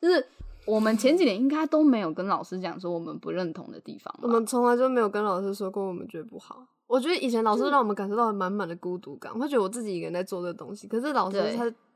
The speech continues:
Speaker 2: 感觉是带着我们去
Speaker 1: 对，对，对，对，对。
Speaker 2: 摸那个方向。
Speaker 1: 他比我们积极。
Speaker 2: <laughs> 他，他比我们积极欸。
Speaker 1: <laughs> 反正，呃，之前老师就是你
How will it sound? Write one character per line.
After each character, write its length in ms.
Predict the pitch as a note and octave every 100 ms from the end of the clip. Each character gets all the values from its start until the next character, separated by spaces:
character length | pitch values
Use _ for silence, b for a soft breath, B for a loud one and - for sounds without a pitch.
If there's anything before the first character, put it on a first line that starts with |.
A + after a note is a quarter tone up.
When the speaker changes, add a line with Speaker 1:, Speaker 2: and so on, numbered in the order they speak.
| -
Speaker 2:
感 160 | G#3 F#3
觉 80 |
是 100 | G3
带 240 | A#3+ B3 G3+
着 140 | F3
我 60 | D#3+
们 260 | D3 A2 B2
去 280 | - A3
Speaker 1:
对， 180 | F#3+ G3+
对， 180 | F#3+ F3+
对， 180 | E3 C#3+
对， 20 |
对。 80 | A3
Speaker 2:
摸 260 | A3 A3
那 80 | A3
个 80 | G3+
方 340 | - F#3+ E3+
向。 320 | F#3 - F3 -
Speaker 1:
他 140 | - G#3
比 100 | F3+
我 60 |
们 100 | D#3
积 160 | - D#3+
极。 160 | -
Speaker 2:
<laughs> 240 | - A#3 D4+
他， 240 | F4+ C5+
他 120 | G#4
比 120 | D#4+ F4+
我 60 |
们 120 | D#4
积 120 | B3+ C#4+ E4 D#4+ F4+
极 80 | A3+
欸。 640 | F4 D4+ B3+ F#3+ F#3 A#3 -
Speaker 1:
<laughs> 200 | - -
反 80 | B3+
正， 160 | D#4+ F4 _ -
呃， 420 | G#3 G3 G3 G3
之 200 | G#3 E4
前 160 | F#4+ A3
老 220 | E3+ F3+
师 180 | - G#3+
就 140 | A3+
是 140 | A3
你 200 | G3+ F3+